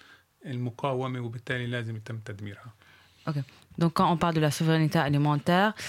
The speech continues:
Speaker 2: euh, donc ça, c'est l'agriculture que les Israéliens le, le plus veulent contrôler pour pouvoir contrôler les Palestiniens.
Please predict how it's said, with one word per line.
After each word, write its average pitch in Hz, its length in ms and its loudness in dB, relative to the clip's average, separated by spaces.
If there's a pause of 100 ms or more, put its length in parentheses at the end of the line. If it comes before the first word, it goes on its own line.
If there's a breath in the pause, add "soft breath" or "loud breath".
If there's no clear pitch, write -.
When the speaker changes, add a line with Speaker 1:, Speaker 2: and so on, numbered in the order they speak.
(200 loud breath)
Speaker 2:
euh, 147 320 4
donc 147 200 2
ça, 170 120 4
c'est 170 240 4
l'agriculture 151 680 2
que 160 280 2
les 143 100 2
Israéliens 156 440 4
le, 135 220 0
le 143 140 2
plus - 320 -2
veulent 151 320 2
contrôler 160 480 2 (180 loud breath)
pour 160 120 -2
pouvoir 156 340 0
contrôler 151 400 2
les 143 80 2
Palestiniens. 127 500 -2